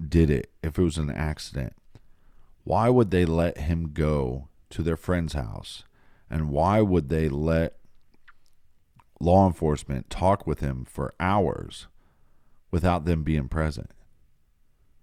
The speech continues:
To me, that makes no logical sense.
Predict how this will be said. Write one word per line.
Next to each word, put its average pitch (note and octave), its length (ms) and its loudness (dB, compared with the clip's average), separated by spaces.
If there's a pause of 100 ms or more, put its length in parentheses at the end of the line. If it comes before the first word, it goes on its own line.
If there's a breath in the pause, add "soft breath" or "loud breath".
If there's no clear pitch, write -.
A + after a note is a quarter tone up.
(320)
To - 120 -6
me, G#2+ 180 6
that F2 180 4
makes D#2 380 -6
no D#2+ 140 2
logical C#2+ 560 -4
sense. - 500 -10